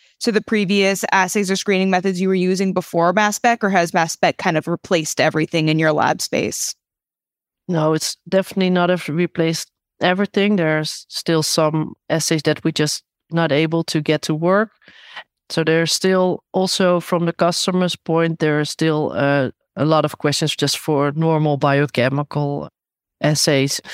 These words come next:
Speaker 2: So it definitely hasn't replaced everything, but we are getting more and more requests for, uh, mass spectrometry, and especially the A S M S is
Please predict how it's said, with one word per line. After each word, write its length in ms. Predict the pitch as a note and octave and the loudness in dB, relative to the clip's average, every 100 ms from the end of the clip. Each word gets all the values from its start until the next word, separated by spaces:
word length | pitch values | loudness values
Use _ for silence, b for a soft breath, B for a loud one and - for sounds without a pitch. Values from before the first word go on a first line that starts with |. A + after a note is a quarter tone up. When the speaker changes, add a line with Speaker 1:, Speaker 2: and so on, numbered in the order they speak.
| B | B
Speaker 2:
So 160 | - | 0
it 160 | E3+ D3+ | 0 0
definitely 400 | F3 F3 - E3+ | 0 0 -2 0
hasn't 380 | D#3+ D#3 D#3 - | 0 -2 -4 -6
replaced 420 | C#3 C#3 C#3+ - | -4 0 0 0
everything, 480 | C#3+ D3+ E3+ E3 D3+ | -2 -2 -2 -2 0
but 240 | C#3+ - | -2 -2
we 160 | C#3+ E3 | 0 2
are 80 | D#3 | 2
getting 380 | D3+ E3 E3 E3 | 2 0 0 0
more 320 | E3 F3 F3+ | 0 2 2
and 180 | E3 D#3 | 0 -2
more 480 | D#3 D3+ D3+ D3 - | -2 0 0 -2 -4
requests 560 | D3 - C#3+ C3+ - - | -6 -2 0 0 -2 -6
for, 420 | - D3 C#3+ - | -2 0 0 -4
uh, 240 | C#3 C#3+ C#3+ | -8 -6 -2
mass 240 | D3 C#3+ | 0 0
spectrometry, 640 | - D#3 E3+ F3 F#3+ F#3 E3 | -2 -4 -2 -2 0 0 0
and 140 | D#3 B B B - | -2 B B B -6
especially 520 | - E3 D#3 D#3+ D#3+ | -2 -2 0 0 0
the 100 | D3+ | 0
A 220 | C#3+ E3 | 0 0
S 160 | D#3+ D#3+ | 0 -2
M 160 | D3+ | -2
S 240 | D#3+ E3 C#3+ | 0 0 -2
is 300 | C#3+ - | -4 -6